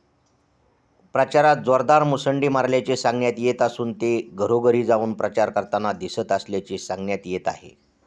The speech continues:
मित्रांनो, प्रचारात सर्वच उमेदवारांनी जोरदार मुसंडी मारल्याचे विश्वसनीय सूत्राकडून सांगण्यात येत आहे.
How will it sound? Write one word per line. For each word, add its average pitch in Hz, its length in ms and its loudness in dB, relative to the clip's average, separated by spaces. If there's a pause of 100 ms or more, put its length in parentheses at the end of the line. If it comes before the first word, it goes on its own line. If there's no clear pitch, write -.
(880)
मित्रांनो, 160 520 4 (1800)
प्रचारात 170 460 4
सर्वच 165 480 2
उमेदवारांनी 147 720 4 (420)
जोरदार 135 400 4
मुसंडी 143 480 0
मारल्याचे 131 480 0
विश्वसनीय 123 580 -4
सूत्राकडून 113 560 -4
सांगण्यात 101 440 -4
येत 95 260 -6
आहे. 90 260 -4